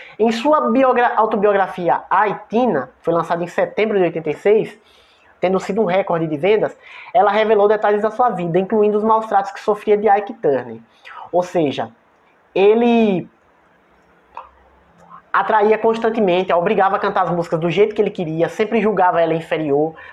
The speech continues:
trancava ela em casa, só deixava sair se fosse com ele. O Ike usava drogas e a misturava com bebida alcoólica, descontava ciúmes doentios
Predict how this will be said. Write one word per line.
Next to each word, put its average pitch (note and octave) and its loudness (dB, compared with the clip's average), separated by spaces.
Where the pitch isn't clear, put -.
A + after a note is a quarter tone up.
trancava G3+ 0
ela G3 2
em F#3 -2
casa, D#3 0
só F3+ -2
deixava F#3 0
sair F3+ -2
se - -14
fosse E3+ -2
com E3 -2
ele. D3+ 0
O F3+ 4
Ike A3 0
usava G3 2
drogas F3 2
e - 4
a F3+ 4
misturava F3+ 0
com F3+ -4
bebida E3+ -2
alcoólica, F3 0
descontava A3+ 0
ciúmes B3 2
doentios F#3+ -2